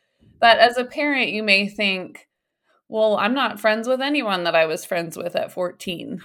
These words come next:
or sixteen. <laughs> Um, so it's okay." Or, "Of course you weren't gonna marry that guy," you know?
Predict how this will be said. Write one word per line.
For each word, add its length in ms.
or 400
sixteen. 720
<laughs> 600
Um, 600
so 400
it's 220
okay." 520
Or, 460
"Of 160
course 260
you 100
weren't 180
gonna 140
marry 280
that 200
guy," 380
you 140
know? 400